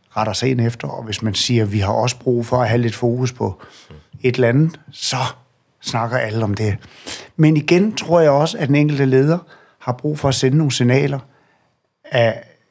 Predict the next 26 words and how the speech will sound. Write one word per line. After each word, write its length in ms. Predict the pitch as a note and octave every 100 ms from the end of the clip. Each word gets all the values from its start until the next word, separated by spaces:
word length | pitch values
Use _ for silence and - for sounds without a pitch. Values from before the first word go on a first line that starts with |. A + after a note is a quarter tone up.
| _ _ _ _ _ _ _
jeg 100 | -
har 100 | A2+
jo 140 | C#3+ A2+
også 160 | B2+ -
brug 180 | D3+
for 200 | C3+ C3+
at 80 | B2+
få 120 | -
feedback, 460 | A#2+ B2 - B2 B2+
jeg 80 | C3+
har 80 | C3+
jo 60 |
også 140 | C3+ C3
brug 200 | C3+ B2
for 140 | C3
at 60 | A#2
høre 300 | B2+ C#3 B2+
jeres 420 | A2+ C#3+ - - _
input, 440 | D#3 D3 - A#2+
jeg 100 | A#2+
har 80 | C3
også 220 | C3 C3
brug 220 | C#3 C3+
for 220 | B2+ C3+ - B2
at, 60 | G#2+ - - - - _ - A2+
at, 120 | G#2+